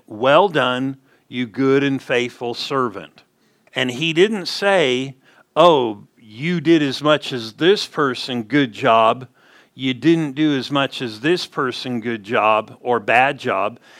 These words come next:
He basically said this, "According to what's been assigned to you, you do it. Good job. Well done, good and faithful servant." And so we've been talking about this, uh, "Well done,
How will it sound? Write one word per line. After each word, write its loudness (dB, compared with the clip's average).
He -10
basically -2
said -4
this, -6
"According 0
to -2
what's -2
been -6
assigned -4
to -4
you, 0
you -6
do 0
it. -2
Good -4
job. -2
Well 2
done, -4
good -2
and -4
faithful -6
servant." -8
And -2
so -2
we've 2
been -4
talking -4
about -2
this, -8
uh, 0
"Well 2
done, -2